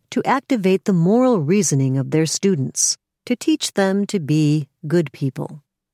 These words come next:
The idea that Holocaust education can somehow serve as a stand-in for public moral education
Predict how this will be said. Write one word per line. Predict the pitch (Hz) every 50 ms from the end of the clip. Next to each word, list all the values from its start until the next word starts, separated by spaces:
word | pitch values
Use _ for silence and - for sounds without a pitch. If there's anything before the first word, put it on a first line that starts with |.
| _ _ _ _ _ _ _ _ _ _ _ _ -
The | 277 294 311
idea | 330 339 330 247 226 202 190 185 180 175 170
that | 151 165 - - - -
Holocaust | 208 233 262 254 - - 220 208 196 - -
education | - 160 147 143 147 - - 139 131 127 - - - - - - 156 - _ _ -
can | - 160 143 135
somehow | - - 160 160 180 185 190 202 208
serve | 202 - - 208 196 185 175 151
as | 165 127 151
a | 143
stand-in | - - - - - 277 294 277 247 196 156 156 151 147 151 165 147
for | - 139 -
public | - 170 170 151 151 143 -
moral | 165 156 151 151 151 151 - -
education | 151 139 - 143 139 - - 262 285 262 - - 165 156 151 151 151 156